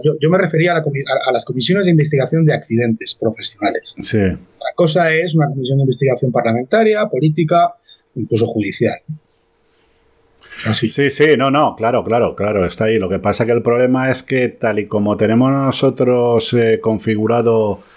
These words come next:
Speaker 2: eh, pues, eh, nuestras leyes, el, el problema de todo esto, que hay un trasfondo que también es importante, eh,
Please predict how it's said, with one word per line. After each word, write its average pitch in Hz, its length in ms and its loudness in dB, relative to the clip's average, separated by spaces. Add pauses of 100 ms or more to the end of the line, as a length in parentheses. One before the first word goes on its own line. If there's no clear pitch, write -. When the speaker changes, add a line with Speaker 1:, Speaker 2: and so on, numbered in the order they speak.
(300)
Speaker 2:
eh, 101 800 0
pues, 98 360 0
eh, 98 380 2
nuestras 95 420 -2
leyes, 117 540 0 (420)
el, 98 320 -2
el 95 220 -2
problema 117 460 2
de 131 120 2
todo 127 260 2
esto, 113 300 0
que 110 80 -2
hay 110 100 -2
un 113 140 2
trasfondo 110 520 0
que 98 80 0
también 98 280 0
es 104 140 -2
importante, 101 840 2 (600)
eh, 98 880 -2